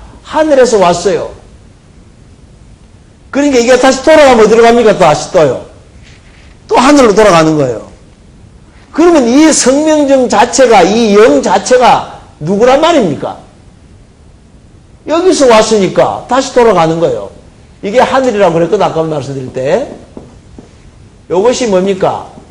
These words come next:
하느님이에요. 그러니까는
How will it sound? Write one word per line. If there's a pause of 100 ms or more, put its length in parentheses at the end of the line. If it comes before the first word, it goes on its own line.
(300)
하느님이에요. (2000)
그러니까는